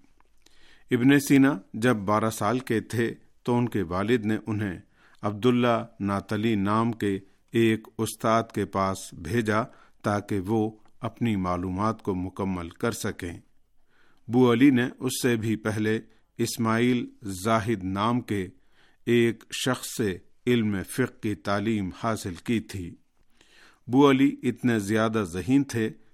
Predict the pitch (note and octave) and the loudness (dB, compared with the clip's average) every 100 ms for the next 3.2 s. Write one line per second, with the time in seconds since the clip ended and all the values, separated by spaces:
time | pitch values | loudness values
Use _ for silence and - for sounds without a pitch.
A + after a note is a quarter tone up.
0 | - A#2 G2+ F#2+ G#2+ A#2+ A2+ - G#2 F#2+ | -4 -2 0 2 4 2 0 -8 -8 -6
1 | - F#2+ G#2 A2 _ _ _ - A2+ B2+ | -2 0 -2 -4 _ _ _ -4 -2 -2
2 | - B2 A#2+ - G#2 A2 A#2+ A#2 - A2 | -2 -2 -2 -4 -4 0 -2 -2 -4 -2
3 | A2 A2 | 0 -2